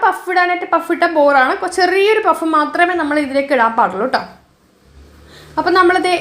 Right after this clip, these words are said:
ഇത് അടിച്ച് കഴിഞ്ഞു. ഇനി നമുക്ക് ര-, ബോഡി രണ്ട് സൈഡും കൂട്ടി അടിച്ചിട്ട് നമ്മൾ അടിയിൽ, ആ, പ്ലീറ്റും കൂടി വെച്ചിട്ട് എങ്ങനെയാണെന്നുള്ളത് കാണിച്ചു തരാം കേട്ടോ. രണ്ട്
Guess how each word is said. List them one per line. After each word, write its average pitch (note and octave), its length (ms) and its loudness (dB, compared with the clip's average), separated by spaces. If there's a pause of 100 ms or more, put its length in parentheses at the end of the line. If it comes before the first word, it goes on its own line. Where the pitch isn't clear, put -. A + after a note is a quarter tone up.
ഇത് F#4 120 0 (180)
അടിച്ച് D4 320 -2
കഴിഞ്ഞു. C4+ 240 0 (140)
ഇനി G4 180 4
നമുക്ക് E4 280 0 (160)
ര-, C#4+ 180 2
ബോഡി D#4 300 4
രണ്ട് D4+ 240 -2
സൈഡും D#4 280 2
കൂട്ടി C#4 300 -2
അടിച്ചിട്ട് B3+ 400 -4 (160)
നമ്മൾ B3 260 -2
അടിയിൽ, B3 320 -2 (460)
ആ, B3 40 2 (520)
പ്ലീറ്റും C#4+ 360 0
കൂടി D4 200 2
വെച്ചിട്ട് A#3+ 320 -6 (160)
എങ്ങനെയാണെന്നുള്ളത് B3 680 0
കാണിച്ചു G#3+ 320 0
തരാം G#3 180 -4
കേട്ടോ. C4+ 220 -2
രണ്ട് B3 140 0